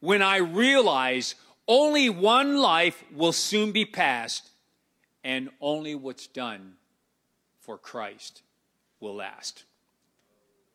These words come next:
Point number three. We talked about, uh, uh, being successful. We talked about being significant.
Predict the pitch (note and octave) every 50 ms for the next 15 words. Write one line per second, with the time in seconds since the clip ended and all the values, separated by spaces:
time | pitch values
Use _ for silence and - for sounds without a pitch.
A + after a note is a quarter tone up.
0 | _ _ _ _ _ _ _ - A3+ B3+ A#3+ A#3+ A#3+ A3+ - - A#3 G3 C#3+ A2
1 | - _ _ _ _ _ _ _ _ _ _ _ _ _ _ _ _ _ _ _
2 | _ _ _ _ _ _ _ _ _ _ _ - - E3 D#3+ D#3+ - E3 D#3 D#3
3 | D#3 D3+ D3 - - _ _ _ _ _ _ C3 C3 C#3 C3 B2+ C#3+ C3+ - D3+
4 | C3+ A#2+ C3+ E3 E3 D#3+ D#3+ D#3 D3 C3 - - - - - C#3+ - - - -
5 | G3+ G3+ F#3 - - G#3+ G3+ F#3+ G3 F#3 D3+ A#2+ B2 B2 - - D3+ D#3 C#3+ C3+
6 | _ - C#3 A#2+ B2+ B2+ C3 B2+ - - _ A#2 _ - D#3+ D#3+ D#3 D3+ D3 C#3
7 | B2 - _ _ _ _ _ _ _ _ _ _ - - - - - - G3 G3
8 | D#3 C3+ D#3 D#3+ E3+ F#3+ G3+ G3 - G#3+ - - - G3+ G3 G3 F#3+ -